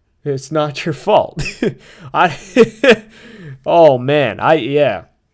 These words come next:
Hopefully they don't listen to this, and hopefully my mom doesn't listen to this. Um,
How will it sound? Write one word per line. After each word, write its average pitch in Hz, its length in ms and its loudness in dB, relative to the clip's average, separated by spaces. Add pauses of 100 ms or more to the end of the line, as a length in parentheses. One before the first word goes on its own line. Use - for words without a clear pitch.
(220)
Hopefully 208 340 -4
they 170 160 0
don't 165 160 -2
listen 160 260 -10
to 92 60 -14
this, 92 220 -14
and 104 100 -20
hopefully 170 240 -6
my 156 120 -4
mom 135 280 -2
doesn't 104 240 -10
listen 98 220 -18
to 92 60 -16
this. 95 240 -16 (760)
Um, 120 760 -4